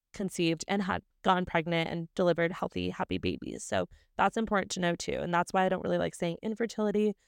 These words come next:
It can cause all of these fertility problems for sure. So I'm not trying to undermine those, but I do also want to encourage people that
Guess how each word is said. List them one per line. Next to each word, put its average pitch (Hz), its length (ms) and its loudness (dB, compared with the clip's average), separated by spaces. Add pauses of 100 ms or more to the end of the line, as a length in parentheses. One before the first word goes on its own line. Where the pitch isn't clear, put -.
(240)
It - 140 -2
can 180 220 -4
cause 190 220 -2
all 175 220 2
of 165 80 -2
these 175 320 -4 (120)
fertility 180 680 0 (320)
problems 92 640 -2
for - 220 0
sure. 165 580 0
So - 120 -2
I'm 170 120 0
not 170 140 0
trying 175 180 -4
to 180 120 -4
undermine 160 320 0
those, 160 280 -4 (400)
but 208 240 2
I 190 80 0
do 175 180 0
also 156 220 -2
want 156 160 -4
to 180 120 -2
encourage - 340 -4
people 175 240 -2
that 165 280 0